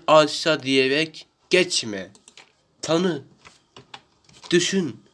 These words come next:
altında binlerce bedelsiz yatarı. Sen insan olursun, yaşıktır, yok etme doğanı.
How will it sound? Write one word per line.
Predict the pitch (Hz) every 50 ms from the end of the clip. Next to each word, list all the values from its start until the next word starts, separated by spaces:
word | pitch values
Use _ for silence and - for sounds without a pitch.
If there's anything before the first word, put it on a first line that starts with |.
| _ _ _ _ _ _ - 123
altında | 131 151 151 151 - 180 180 175 170 160 190 196 202 156
binlerce | 165 165 160 156 160 165 170 185 185 180 - - 160 139 123
bedelsiz | 139 135 120 147 147 143 135 135 - - 156 147 - -
yatarı. | 135 120 120 - 120 117 107 104 98 92 95 _ _ _ _ _ _ _ _ _ _ _ _ _ _ _ _ _ _ _ _ - _ -
Sen | - - - 190 202 214 202 196 -
insan | 143 156 147 - - 170 175 175
olursun, | 165 156 151 143 139 131 - - 135 131 120 110 104 104 113 - -
yaşıktır, | 139 156 151 - - 175 170 - - - 147 131 117 110 - _ _ -
yok | 165 202 202 - -
etme | 185 170 - - 147 139 127 120
doğanı. | 123 117 113 110 110 110 117 127 139 147